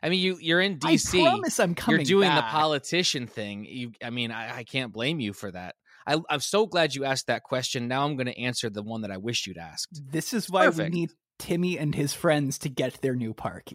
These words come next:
Speaker 2: Yeah. Um, <laughs> yeah. So, um, I was talking about,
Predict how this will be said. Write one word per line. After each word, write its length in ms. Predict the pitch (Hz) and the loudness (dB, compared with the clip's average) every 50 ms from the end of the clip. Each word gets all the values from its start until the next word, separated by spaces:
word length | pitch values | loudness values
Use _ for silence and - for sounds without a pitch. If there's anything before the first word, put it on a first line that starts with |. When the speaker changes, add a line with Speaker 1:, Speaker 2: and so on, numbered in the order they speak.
| - - | -16 -8
Speaker 2:
Yeah. 280 | - 131 110 101 95 - - - 139 120 156 | -6 -4 -4 -4 -6 -8 -4 -2 0 2 4
Um, 480 | 151 139 135 135 131 127 127 123 143 - - - 170 - - - 143 - - - 135 - _ - - - _ _ - | 4 4 6 4 4 2 0 -2 -4 -4 -2 -2 -2 -2 -2 -14 -14 -14 -8 -10 -10 -10 _ -12 -12 -12 _ _ -12
<laughs> 380 | 135 190 285 285 240 233 226 165 - - 240 - - - - - | -10 -8 -4 0 2 2 2 2 -2 -8 -10 -8 -8 -8 -2 0
yeah. 180 | 180 160 - - | 0 0 0 -4
So, 240 | 151 - - 196 170 131 | -4 0 2 2 2 2
um, 400 | 156 147 143 135 131 120 117 - _ _ _ - | 2 0 0 0 -2 -4 -6 -8 _ _ _ -2
I 120 | - 196 196 | 2 4 4
was 200 | 208 202 - - _ - - | 4 2 -2 -6 _ -14 -12
talking 300 | - 226 - 320 359 370 | -10 -4 -2 0 0 2
about, 380 | 233 202 160 156 147 - _ | 2 4 4 2 2 0 _